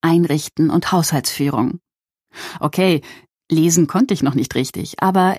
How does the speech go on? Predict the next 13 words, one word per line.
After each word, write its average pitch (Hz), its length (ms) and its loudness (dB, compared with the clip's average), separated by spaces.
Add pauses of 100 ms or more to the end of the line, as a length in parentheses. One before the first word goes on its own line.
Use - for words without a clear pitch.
ich - 160 -8
habe 214 220 0
sie 196 140 2
stundenlang 180 760 2
durchgeblättert 143 720 -2 (340)
und 175 140 2
mir 170 80 4
die 165 100 0
Fotos 165 400 -2
angeschaut. - 720 -4 (600)
Dann, 185 300 0 (200)
mit - 160 -8
fünfzehn, 220 640 2